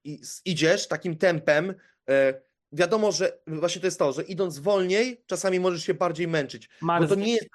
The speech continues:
Speaker 2: też.
Speaker 1: twoje, nie jest twoje tempo. Ty marzniesz. E, my też byliśmy tam na tlenie już, e, także wiesz, ten tlen też, e, ci podrażnia, jak tak musisz oddychać, e,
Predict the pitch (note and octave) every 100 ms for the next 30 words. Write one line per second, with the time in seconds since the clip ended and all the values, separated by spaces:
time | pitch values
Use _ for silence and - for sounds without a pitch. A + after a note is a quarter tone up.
0 | - F#3+ - _ - D#3+ G3+ A3+ A3 G3+
1 | F#3 F3+ F#3+ D#3+ D3 A#2 A2+ - _ -
2 | G#3+ A3 G#3 E3 C3 C3+ B2 - - -
3 | - D3+ E3 G3 G#3 F3+ F3+ A3 G#3+ A3
4 | G#3+ G#3 G#3 A3 A3+ F#3 D3 C3 A#2+ B2
5 | - - - C#3 C#3+ E3+ E3 E3 F3+ F#3
6 | E3+ F#3+ F3 G#3 G#3 F#3+ G#3 - F3 E3
7 | D#3 D3+ - E3 E3+ E3+ E3 D3+ D#3+ D#3
8 | D3+ D3 - D3+ D#3+ E3 D#3+ - D3 D#3
9 | D#3+ D#3+ C#3+ - - - - C3+ C3+ C3+
10 | C3+ C3+ C3+